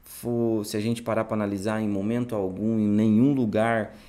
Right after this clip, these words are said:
é, renda fixa, renda variável aí no mercado convencional, a gente vai conseguir enxergar isso,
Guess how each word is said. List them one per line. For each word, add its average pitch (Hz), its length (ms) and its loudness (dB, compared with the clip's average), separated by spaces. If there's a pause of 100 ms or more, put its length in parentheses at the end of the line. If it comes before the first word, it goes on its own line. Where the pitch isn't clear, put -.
(200)
é, 92 260 -8
renda 104 320 0
fixa, 120 540 0
renda 110 300 2
variável 104 760 0
aí 107 180 2
no 101 120 0
mercado 98 420 -2
convencional, 101 640 -4
a 101 60 -2
gente 113 260 -2
vai 117 320 0
conseguir 110 440 -2
enxergar 98 520 2
isso, 123 400 0